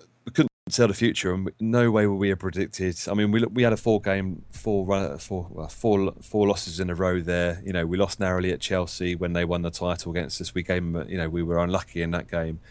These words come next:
and we're unlucky again against United at home. Um, also, I mean, it's,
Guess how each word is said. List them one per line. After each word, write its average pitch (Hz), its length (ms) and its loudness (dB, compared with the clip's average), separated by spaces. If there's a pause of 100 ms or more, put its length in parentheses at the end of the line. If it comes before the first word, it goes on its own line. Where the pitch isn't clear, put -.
(420)
and 87 140 -4
we're 95 100 2
unlucky 101 380 2
again 95 220 0
against 90 260 -4
United 98 400 -2
at 78 120 0
home. 92 440 -2
Um, 80 500 -4
also, 90 460 0
I 82 40 -2
mean, 98 180 0
it's, - 280 -10